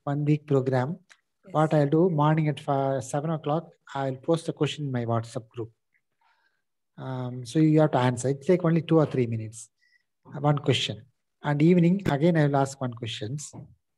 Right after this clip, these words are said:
Speaker 1: I, at five o'clock, I'll post one question. You have to spend only three or four minutes. Similarly, seven days, I'll post fourteen questions. So it's a graded. The first question is simple. Second question is little, uh, complicated.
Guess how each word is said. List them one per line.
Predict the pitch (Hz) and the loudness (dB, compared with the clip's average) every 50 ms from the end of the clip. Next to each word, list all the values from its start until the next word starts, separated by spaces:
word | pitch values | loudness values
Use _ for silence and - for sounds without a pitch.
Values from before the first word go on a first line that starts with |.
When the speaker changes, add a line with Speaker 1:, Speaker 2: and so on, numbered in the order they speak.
| _ - | _ -2
Speaker 1:
I, | 147 139 139 135 143 139 | 0 0 0 2 2 2
at | 143 - | 0 2
five | - 170 165 165 | 2 4 4 4
o'clock, | 160 - 170 151 | 4 4 4 4
I'll | 139 | 4
post | 131 - 151 135 - | 4 2 0 0 0
one | 135 117 | -4 -4
question. | 110 123 117 117 156 151 | -4 -4 -2 -2 -2 0
You | 160 160 | 2 2
have | 160 160 | 2 0
to | 170 156 | -2 -6
spend | - - 190 190 175 | -6 -4 -2 0 0
only | 170 165 175 175 175 - - _ - | 2 2 2 0 -2 -4 -10 _ -2
three | 175 175 170 | 0 2 2
or | 160 | 2
four | 160 - 143 131 | 0 -2 -4 -4
minutes. | 113 113 113 107 107 110 - - - - _ _ - - - - - _ | -4 -6 -10 -12 -12 -14 -16 -18 -20 -20 _ _ -20 -20 -20 -20 -20 _
Similarly, | - - 175 175 185 180 170 160 185 226 208 202 208 | -4 0 2 4 6 6 8 8 8 6 6 4 0
seven | - - 156 151 160 160 156 | 0 0 2 2 2 4 4
days, | 143 156 196 202 190 - - | 4 4 4 4 0 -4 -4
I'll | 147 143 127 | -4 -4 -2
post | - 170 170 170 170 - - - - - - - - - | 0 0 -2 -2 -2 -8 -20 -20 -20 -20 -20 -20 -4 0
fourteen | 165 160 151 156 147 131 | 2 4 4 4 2 2
questions. | - - 117 110 - 107 104 107 - - - _ _ _ _ - - - _ _ | 0 -2 -4 -4 -4 -6 -10 -12 -16 -18 -20 _ _ _ _ -20 -20 -20 _ _
So | - 196 | 0 2
it's | 190 190 196 | 2 4 4
a | 170 | 4
graded. | 139 151 160 160 147 127 117 113 - - - | 4 6 6 6 6 6 4 2 -2 -10 -10
The | 127 | -2
first | - 165 170 175 - | 0 0 0 0 2
question | - 165 - - 170 160 | 2 2 2 2 0 0
is | 151 139 - - | 0 -2 -4 -4
simple. | - 160 151 - 139 139 165 - - - _ _ _ _ - | -4 -2 -2 0 0 0 0 -2 -4 -12 _ _ _ _ -6
Second | - - - - 160 151 | -4 -4 -2 -2 -4 -4
question | - 156 143 - 160 147 | -4 -4 -6 -4 -6 -8
is | - - | -6 -4
little, | 147 139 131 151 147 143 139 135 | -4 -4 -2 0 0 0 0 -2
uh, | 135 135 131 135 - | -2 -4 -4 -6 -6
complicated. | 135 127 127 135 131 - 135 113 131 151 170 - - | -6 -6 -4 -6 -6 -6 -6 -4 -2 -4 -4 -6 -10